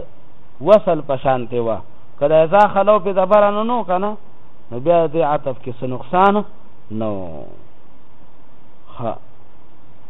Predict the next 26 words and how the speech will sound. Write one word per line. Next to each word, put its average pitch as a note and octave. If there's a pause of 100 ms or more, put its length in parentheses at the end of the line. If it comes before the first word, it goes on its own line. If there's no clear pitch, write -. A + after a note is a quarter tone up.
(2000)
دا D3 (1120)
لږ A#2+
ګران E3
دی، C3+
د A#2 (100)
کافیې B2+ (100)
سبق B2+
نن C3
اسان A#2+ (120)
دی. F2 (1040)
که A2+
نه؟ E3+ (680)
نو A2
دا C3+
لږ A#2+
واړوئ، A2
ښه؟ E3 (680)
او G2
چې G2+
په G#2
کوم D#3
ځای D3+
نه D#3+
پوهېږئ، B2+
نو A#2
لږ C3+